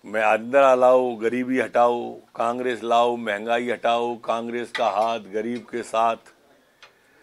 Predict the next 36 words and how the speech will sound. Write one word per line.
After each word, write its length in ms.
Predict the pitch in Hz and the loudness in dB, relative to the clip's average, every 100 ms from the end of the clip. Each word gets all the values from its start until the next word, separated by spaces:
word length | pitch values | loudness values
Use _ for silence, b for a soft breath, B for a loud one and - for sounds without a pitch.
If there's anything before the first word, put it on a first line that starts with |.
| b - | b -4
और 100 | 117 | -2
जब 220 | 120 113 | -2 0
तक 140 | 208 175 | 0 0
इनकी 220 | 175 170 | -2 -4
सरकार 460 | 160 139 131 147 143 | -2 -2 2 2 2
रही, 180 | 147 185 | 0 -4
इनने 220 | 170 160 - | -6 -8 -6
कभी 240 | 127 131 | -6 -6
महंगाई 440 | 180 147 127 139 165 | -6 -6 -4 -6 -6
नहीं 180 | 185 160 | -6 -6
हटाई, 300 | 120 156 165 143 _ - | -4 -2 -4 -8 _ -8
गरीब 340 | 120 147 175 | -4 -4 -6
नहीं 160 | 185 165 | -4 -2
हटाए, 400 | 120 131 120 104 | 0 0 0 -2
गरीब 720 | 101 135 190 202 180 175 - | -4 -4 -4 -6 -10 -12 -8
हटते 320 | 107 - 147 | -6 -6 -10
चले 320 | 123 120 117 123 | -8 -6 -6 -4
गए, 240 | 190 202 - - _ _ _ _ - | -4 -4 -10 -18 _ _ _ _ -10
गरीबी 380 | 98 139 208 202 | -4 -2 -2 -4
नहीं 200 | 127 90 | -8 -12
हटी। 240 | 78 87 - _ _ - _ _ _ _ _ - _ - | -16 -20 -20 _ _ -20 _ _ _ _ _ -20 _ -4
ये 180 | 135 185 | -2 2
कांग्रेस 500 | 170 160 165 165 151 | 4 2 2 -2 0
है, 60 | |
वो 180 | 190 190 | 2 6
अब 100 | 185 | 6
महंगाई 420 | 180 151 143 156 | 6 0 2 0
पे 120 | 147 | 0
बात 300 | 143 139 135 | 2 2 2
कर 100 | - | 0
रही 160 | 143 151 | -2 -2
है 220 | 117 117 | -2 0
ना, 80 | 151 | 2
अचंभे 380 | 180 - 165 165 | 2 2 -2 0
वाली 280 | 147 127 120 | -2 -2 -4
बात। 220 | 101 | -8